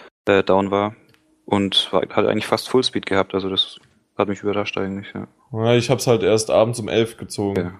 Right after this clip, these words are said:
Speaker 1: Ja, ja. Vielleicht liegt's daran.
Speaker 2: Aber deswegen, ich muss sagen, ganz klar, äh, von der Serverstabilität, von,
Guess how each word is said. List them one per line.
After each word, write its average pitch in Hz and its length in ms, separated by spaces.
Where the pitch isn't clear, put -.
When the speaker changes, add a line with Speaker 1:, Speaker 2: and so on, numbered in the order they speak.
Speaker 1:
Ja, - 80
ja. 90 120
Vielleicht 90 240
liegt's - 160
daran. 95 360
Speaker 2:
Aber 131 180
deswegen, 131 360
ich 117 160
muss 143 140
sagen, 135 380
ganz 123 260
klar, 127 540
äh, 76 240
von 131 340
der 120 340
Serverstabilität, 131 1200
von, 120 480